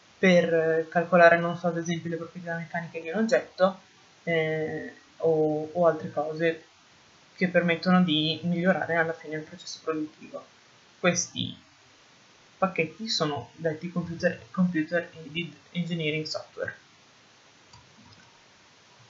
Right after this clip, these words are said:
Andiamo a vedere, eh, l'Aptic Based cad.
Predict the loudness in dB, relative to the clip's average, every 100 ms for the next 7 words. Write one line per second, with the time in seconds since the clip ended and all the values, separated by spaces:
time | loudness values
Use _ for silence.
0 | _ _ _ _ -2 4 6 6 4 4
1 | 6 6 4 2 0 -2 -2 -2 -2 -2
2 | -6 -16 -4 0 0 -2 -4 -2 0 0
3 | -2